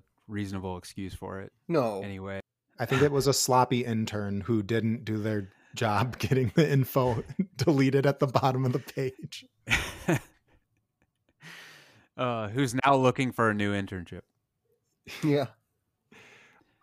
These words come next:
Speaker 1: Did you wanna add something, A J?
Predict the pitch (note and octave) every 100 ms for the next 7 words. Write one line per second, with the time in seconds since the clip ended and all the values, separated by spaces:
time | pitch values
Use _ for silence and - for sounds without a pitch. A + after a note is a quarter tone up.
0 | _ _ _ _ _ _ _ _ _ _
1 | _ _ _ A2 G#2+ G#2 G2 F#2 F#2+ -
2 | G#2+ G2+ A2 G#2+ A2